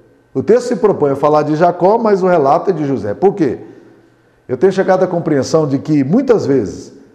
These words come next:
a vida de uma determinada pessoa na família, ela se torna referência para os seus pais, é referência para, para a família inteira,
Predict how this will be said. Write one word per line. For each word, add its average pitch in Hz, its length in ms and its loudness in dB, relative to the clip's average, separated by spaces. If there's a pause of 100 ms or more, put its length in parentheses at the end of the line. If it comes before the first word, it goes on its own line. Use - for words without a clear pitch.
(240)
a 113 80 -2
vida 196 400 0
de 135 140 -4
uma 147 100 -2
determinada 127 560 -4
pessoa 117 720 -4 (340)
na 135 180 -2
família, 143 520 -2 (200)
ela 143 120 -4
se 143 100 -12
torna 175 240 0
referência 165 400 -2
para 135 120 -12
os 131 60 -14
seus 123 200 -6
pais, 143 600 0 (360)
é 110 60 -4
referência 143 420 0
para, 123 160 -4
para - 220 -8
a 151 40 -4
família 151 340 -2
inteira, 127 540 0